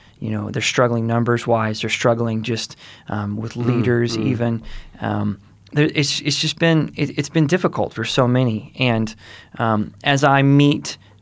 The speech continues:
Speaker 1: with church leaders or associational leaders, um,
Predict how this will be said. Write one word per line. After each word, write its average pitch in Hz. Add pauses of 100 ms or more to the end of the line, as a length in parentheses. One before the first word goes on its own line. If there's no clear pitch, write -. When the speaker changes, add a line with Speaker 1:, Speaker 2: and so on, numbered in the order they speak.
Speaker 1:
with 123
church -
leaders 113
or 117
associational 117
leaders, 107
um, 107